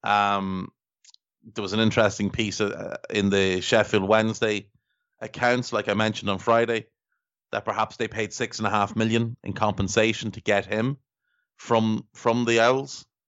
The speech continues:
If that's the case, I mean, that is just, that's shocking.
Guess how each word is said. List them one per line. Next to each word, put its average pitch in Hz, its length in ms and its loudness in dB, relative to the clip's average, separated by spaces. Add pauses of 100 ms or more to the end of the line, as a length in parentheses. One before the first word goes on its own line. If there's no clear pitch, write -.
(600)
If - 160 -12
that's 156 300 0
the 147 80 -10
case, 98 500 -8
I 101 40 -12
mean, 101 160 -8
that 107 180 2
is - 340 -12 (360)
just, - 340 -12
that's - 180 -8
shocking. - 500 -4